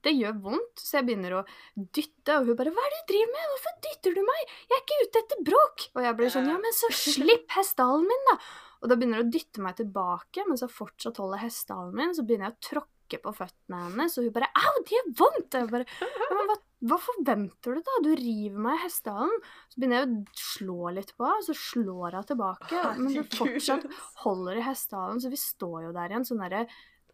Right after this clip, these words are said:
Speaker 1: rar
Speaker 2: Ja, fordi
Speaker 1: greie.
Speaker 2: jeg må si at jeg sto på andre <laughs> siden av veien fortsatt alene,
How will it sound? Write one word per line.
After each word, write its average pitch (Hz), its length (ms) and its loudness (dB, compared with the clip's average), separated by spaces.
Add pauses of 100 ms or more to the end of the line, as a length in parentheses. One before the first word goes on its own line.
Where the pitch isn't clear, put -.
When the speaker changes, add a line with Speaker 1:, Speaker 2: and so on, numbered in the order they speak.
(260)
Speaker 1:
rar 190 560 0 (160)
Speaker 2:
Ja, 170 220 0
fordi 277 260 -2
Speaker 1:
greie. - 720 -10
Speaker 2:
jeg 262 220 8
må 339 140 0 (160)
si 247 200 -4
at 285 160 2
jeg 254 160 2
sto - 240 -10
på 269 140 0
andre 302 260 8
<laughs> - 60 -2
siden 285 340 2
av 269 120 10
veien 202 360 4
fortsatt 226 380 -4
alene, 208 560 2